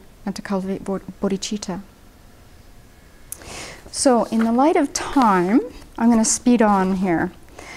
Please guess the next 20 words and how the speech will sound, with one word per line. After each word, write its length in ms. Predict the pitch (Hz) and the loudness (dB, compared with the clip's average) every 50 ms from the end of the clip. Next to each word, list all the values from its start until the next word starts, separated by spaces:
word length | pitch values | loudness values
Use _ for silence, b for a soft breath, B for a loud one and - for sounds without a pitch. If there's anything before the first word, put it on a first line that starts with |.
| B B - | B B -2
The 80 | 262 | 0
second 540 | 247 - - 311 311 311 320 285 269 262 233 | 0 4 4 2 4 6 4 6 6 4 2
force 500 | - - - 226 202 190 175 202 - - | 0 0 2 2 2 2 0 -2 0 -2
or 60 | 214 | -2
power 380 | 208 - - 202 185 180 180 185 | -2 0 -2 0 2 2 0 0
is 200 | - 214 202 196 | 0 -2 -4 -4
the 60 | 202 | -6
power 280 | - - 208 202 196 202 | -6 -2 0 2 2 2
of 80 | 196 | 0
the 60 | 196 | 0
white 260 | 190 185 185 175 - - | -2 -2 -2 -4 -4 -4
seed, 340 | - - - 202 175 160 | -6 -4 -2 -2 -4 -4
which 180 | 196 190 - - | -6 -10 -8 -6
is 100 | 196 190 | -4 0
all 160 | 202 208 220 | 2 2 2
about 260 | 226 208 208 190 196 | 4 4 2 2 0
purifying 720 | - - - 247 247 247 - - 262 240 233 233 233 226 - - | -2 -2 0 2 2 2 0 0 0 0 2 2 0 0 -2 -2
and 340 | 202 185 175 175 180 185 - - - - | -2 -2 -2 -2 -4 -6 -8 -14 -20 -14
creating 400 | - - 220 190 185 190 185 190 | -6 -2 -2 0 0 0 -2 -2
merit. 400 | 185 190 180 165 175 - - - | 0 0 0 -2 -4 -6 -10 -16